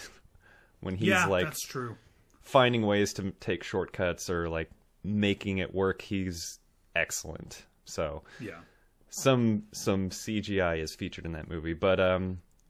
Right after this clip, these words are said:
Speaker 1: The Firm was fine. The Hunt for Red October, like, I think I watched it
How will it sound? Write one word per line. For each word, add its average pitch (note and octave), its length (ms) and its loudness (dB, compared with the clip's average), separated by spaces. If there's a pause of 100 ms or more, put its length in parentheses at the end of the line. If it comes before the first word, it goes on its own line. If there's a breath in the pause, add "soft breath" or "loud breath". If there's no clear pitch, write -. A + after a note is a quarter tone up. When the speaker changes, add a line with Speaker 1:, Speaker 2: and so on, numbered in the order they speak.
(120)
Speaker 1:
The A2+ 100 4
Firm D3 380 2
was A#2 180 0
fine. A#2 600 0 (240)
The - 80 -6
Hunt F#3 180 2
for C4 160 0
Red C3 180 6
October, A2+ 720 4
like, G2+ 160 -2
I A2 60 4
think F#3 240 -6
I D3+ 60 2
watched A2+ 360 0
it G#2+ 220 0